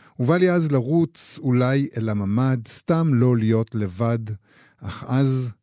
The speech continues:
המוח בא מוכן. נכון, מבהיל, אבל לא מסוכן. הרעש לא נעים, מזכיר דברים רעים,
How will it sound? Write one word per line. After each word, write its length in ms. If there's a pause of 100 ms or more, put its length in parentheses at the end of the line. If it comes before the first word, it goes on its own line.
(120)
המוח 840
בא 140
מוכן. 480 (440)
נכון, 640 (120)
מבהיל, 600 (680)
אבל 180
לא 120
מסוכן. 500 (760)
הרעש 560
לא 120
נעים, 380 (300)
מזכיר 540
דברים 520
רעים, 380